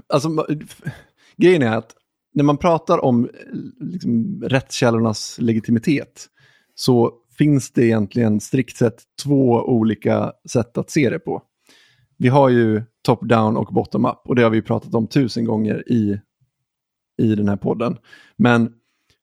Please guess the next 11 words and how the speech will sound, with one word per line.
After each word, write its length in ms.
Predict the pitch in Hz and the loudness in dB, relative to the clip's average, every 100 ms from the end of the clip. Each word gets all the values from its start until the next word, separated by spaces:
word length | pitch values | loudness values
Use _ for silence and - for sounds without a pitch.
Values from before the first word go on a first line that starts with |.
| _ - | _ 0
det 60 | |
är 40 | 131 | 2
ganska 260 | 143 - | 2 2
intressant 460 | 139 127 160 151 127 | 0 0 2 2 0
att 100 | 127 | 0
det, 160 | 123 - | 0 0
att 160 | 127 - | -4 0
det 160 | 123 | 0
liksom 320 | 123 117 117 - - _ _ _ _ _ - | 0 -2 -2 -4 -12 _ _ _ _ _ 0
finns 360 | 156 127 - | 4 4 0
även 520 | - 120 110 110 110 | -2 0 2 2 0